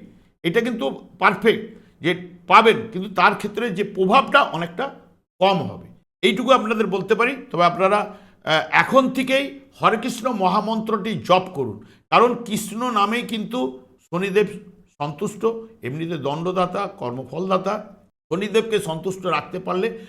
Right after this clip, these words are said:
already আপনারা কিন্তু দেখবেন অনেক বিপদ আপদ থেকে রক্ষা পাবেন। এবং যদি আপনারা মনে করেন যে কোনো দেবতার স্থানে আপনারা গিয়ে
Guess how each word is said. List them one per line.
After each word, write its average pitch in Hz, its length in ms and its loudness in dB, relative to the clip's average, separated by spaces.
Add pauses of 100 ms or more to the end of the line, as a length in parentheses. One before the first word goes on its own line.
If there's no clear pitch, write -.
(220)
already 202 340 4
আপনারা 175 320 -2
কিন্তু 175 500 -6 (320)
দেখবেন 208 560 -2
অনেক 165 360 -2
বিপদ 170 340 -4
আপদ 143 260 -6
থেকে 143 200 -8
রক্ষা 135 260 -4
পাবেন। 180 260 -4 (340)
এবং 156 200 -6
যদি 151 180 -6
আপনারা 147 380 -2
মনে 131 420 2
করেন 254 400 4 (380)
যে 254 140 0
কোনো 277 380 0
দেবতার 208 540 2
স্থানে 220 720 -2 (160)
আপনারা 175 400 2
গিয়ে 160 640 -2